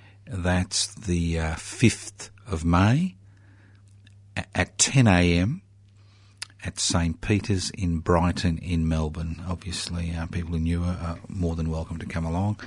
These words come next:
Uh, I'll be delivering the eulogy, uh, tomorrow morning for Joy. Uh, Bill,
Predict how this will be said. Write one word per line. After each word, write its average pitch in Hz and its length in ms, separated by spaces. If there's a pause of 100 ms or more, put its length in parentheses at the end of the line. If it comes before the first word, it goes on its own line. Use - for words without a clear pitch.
(460)
Uh, 104 60
I'll 87 200
be 87 140
delivering 82 460
the 82 240
eulogy, 82 720
uh, 80 140 (280)
tomorrow 85 340
morning 104 380 (520)
for - 100
Joy. 98 400
Uh, 82 160
Bill, 85 440